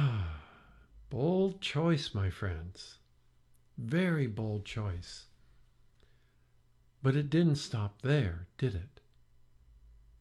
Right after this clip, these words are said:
Its presence has greatly influenced the role your mind is beginning to accept.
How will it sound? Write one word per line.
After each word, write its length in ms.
Its 320
presence 1000
has 320
greatly 800
influenced 920
the 100
role 420
your 160
mind 540
is 120
beginning 560
to 160
accept. 680